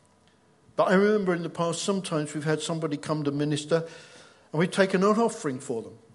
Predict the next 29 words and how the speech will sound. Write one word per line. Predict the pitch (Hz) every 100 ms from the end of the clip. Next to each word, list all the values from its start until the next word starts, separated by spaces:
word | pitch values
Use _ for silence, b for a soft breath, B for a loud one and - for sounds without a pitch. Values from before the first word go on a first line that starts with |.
| - - _ _ _ b b b b b b b b _ _ -
But | 156
by | 160
the | 156
time | 208 208 175
we | 147
got | 160 -
the | 147
offering | 151 147 160 151 139
and | 123
it's | 143 -
all | 135 143 135
sort | 143 139 131
of | 135
counted | - 139 131 135 127
and | 123
sorted, | - 131 131 143 143
they've | 147 143
already | 135 139 135
gone | 131 139 135
in | 139
their | 139 139
way. | 185 127 117 - - _ _ _ _ _ _ _
And | 127
we've | 131 135
already | 147 143 143 139
given | 139 143 139
them | 139 143
a |
cheque. | 139 170 - -